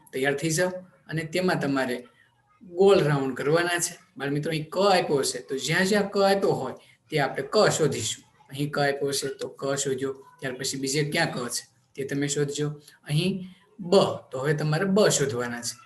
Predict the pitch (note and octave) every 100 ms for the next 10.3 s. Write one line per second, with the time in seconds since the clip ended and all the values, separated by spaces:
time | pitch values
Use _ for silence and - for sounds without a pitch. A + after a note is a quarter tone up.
0 | - - B2+ B2+ - B2 B2+ C#3+ D#3 B2
1 | - _ - A#2 C#3 B2+ B2 B2 C3 B2
2 | A#2+ - B2 B2+ _ _ - _ B2 B2
3 | C3 B2 A#2+ - D#3+ C#3+ - B2+ - C3+
4 | C3 C3 B2+ C3 C3+ C3+ D3+ D#3+ D3+ C#3+
5 | C#3 C#3 C#3 - - _ _ - C3+ C#3
6 | C3 C#3 C3+ C3+ - C#3 D3 B2+ C3 -
7 | D3 C#3+ C#3+ C#3 C#3 D3+ - _ - _
8 | D3 C3+ C#3 - C#3+ C#3+ - - _ -
9 | C#3+ C#3 C3+ C#3 C3+ C#3+ D3 C#3+ C#3+ C#3+
10 | C#3 - D3+